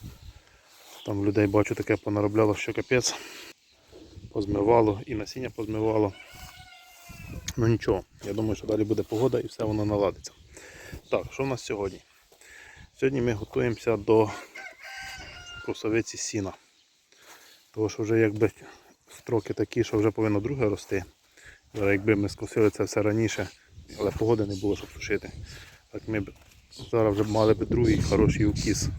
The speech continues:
А там, де я підкошую бочкам, там вже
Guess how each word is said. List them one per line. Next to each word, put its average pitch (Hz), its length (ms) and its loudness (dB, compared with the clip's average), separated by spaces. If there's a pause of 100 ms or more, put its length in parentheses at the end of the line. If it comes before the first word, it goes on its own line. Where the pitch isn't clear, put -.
(340)
А 101 40 -8
там, 104 140 -2
де 104 60 4
я 98 60 4
підкошую 104 500 0
бочкам, 101 400 -4 (1080)
там 107 140 0
вже 104 220 4